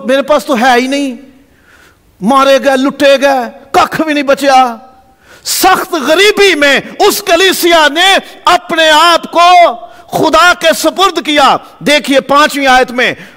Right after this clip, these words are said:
"अपने आप को पहले खुदावंद के और फिर खुदा की मर्जी से हमारे, यानी खुदा के खादिमों के सुपुर्द किया।" सख्त गरीबी में उन्होंने अपनी सखावत को बढ़ा लिया।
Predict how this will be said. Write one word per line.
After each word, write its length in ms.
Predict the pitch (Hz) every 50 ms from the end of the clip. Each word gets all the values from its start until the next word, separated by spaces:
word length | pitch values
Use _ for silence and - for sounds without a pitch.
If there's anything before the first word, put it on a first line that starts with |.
| _ _ _ _ _
"अपने 420 | 254 294 302 - - 330 320 311 311
आप 260 | 302 302 311 302 -
को 140 | - 311 285
पहले 440 | 294 - 320 285 302 302 330 320
खुदावंद 600 | 294 - - 294 277 285 285 339 370 415 415 370
के 300 | - - 370 330 277 202 143 - - - - - -
और 80 | 302 294
फिर 180 | - 302 320
खुदा 360 | 285 - 269 285 294 311 339 349
की 180 | 339 - 320
मर्जी 460 | 294 262 254 294 320 277 277 339 302
से 460 | - - 294 269 240 - - - - - -
हमारे, 420 | 208 226 226 233 262 302 311 285
यानी 380 | 233 196 202 226 226 226 226 208
खुदा 360 | - - - 214 190 208 208
के 160 | - 202 202
खादिमों 460 | 165 - 165 180 185 180 185 175 180
के 120 | 147 170 151
सुपुर्द 400 | - - 143 - 156 123 104 107
किया।" 360 | - - - - - - - - _ _ _ _ _ _ _ _ _ _ _ _ _ _ _ _ _ _
सख्त 480 | - - - - 349 370 - - - 330
गरीबी 460 | 254 233 - 247 240 202 180 220 202
में 240 | 175 170 156 127 107 - - - - _
उन्होंने 300 | 269 277 269 269 262 254
अपनी 260 | 262 254 254 262 254 247
सखावत 600 | - - 285 254 - - 320 370 381 370 - -
को 120 | 339 285
बढ़ा 340 | 233 247 226 175 196 214 202
लिया। 420 | 165 147 135 117 101 - - -